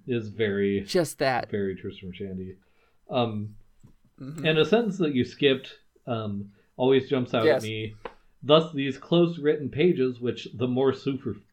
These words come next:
Speaker 1: superficial minds amongst you have seen as nothing better than
Speaker 2: <laughs>
Speaker 1: a tiresome spate of trivial chit-chat, shall suddenly reveal themselves as containing weighty wisdom, edifying homilies, guidance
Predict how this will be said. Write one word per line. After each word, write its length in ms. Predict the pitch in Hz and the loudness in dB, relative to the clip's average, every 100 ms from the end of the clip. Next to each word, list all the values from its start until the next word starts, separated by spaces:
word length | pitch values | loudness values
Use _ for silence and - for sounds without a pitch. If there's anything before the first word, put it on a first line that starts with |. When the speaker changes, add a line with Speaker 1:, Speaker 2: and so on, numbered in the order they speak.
| _ | _
Speaker 1:
superficial 720 | - 254 226 - 208 220 143 | 0 2 2 2 2 2 2
minds 300 | 113 104 101 | 0 -2 -4
amongst 360 | 101 98 98 - | -6 -6 -8 -6
you 280 | 113 165 - _ _ _ | -2 -2 -6 _ _ _
have 200 | 156 147 | -4 -2
seen 240 | - 151 143 | -2 -2 0
as 200 | 123 117 | -2 -2
nothing 380 | 123 135 170 139 | -2 2 4 4
better 240 | 135 139 | 4 4
than 140 | 123 120 | 2 -2
Speaker 2:
<laughs> 0 | |
Speaker 1:
a 60 | |
tiresome 480 | - 147 135 127 110 | -4 -2 0 -2 -6
spate 420 | - - 131 147 | -10 -4 -2 0
of 140 | 139 107 | -4 -8
trivial 460 | 143 143 117 98 | -4 -2 -2 -6
chit-chat, 680 | 98 - 254 - 202 202 208 - - - | -10 -16 -18 -14 -12 -10 -12 -16 -20 -18
shall 320 | - - 139 | -2 2 4
suddenly 540 | 127 - 220 202 190 180 | 2 2 2 4 2 2
reveal 400 | 160 165 214 175 | 0 4 8 8
themselves 500 | 151 123 139 123 127 | 6 0 -2 -2 -2
as 120 | 127 | -4
containing 500 | 120 127 131 127 123 | -4 -4 -2 -4 -4
weighty 340 | 113 160 170 170 | 0 2 4 2
wisdom, 540 | 143 131 - 139 127 - _ _ - | 2 0 0 -4 -6 -10 _ _ 2
edifying 540 | 175 226 - 185 170 | 4 4 4 2 0
homilies, 600 | 139 147 135 127 120 113 | 0 0 0 -2 -4 -8
guidance 680 | 110 131 139 107 98 87 - | -2 2 2 0 -6 -10 -18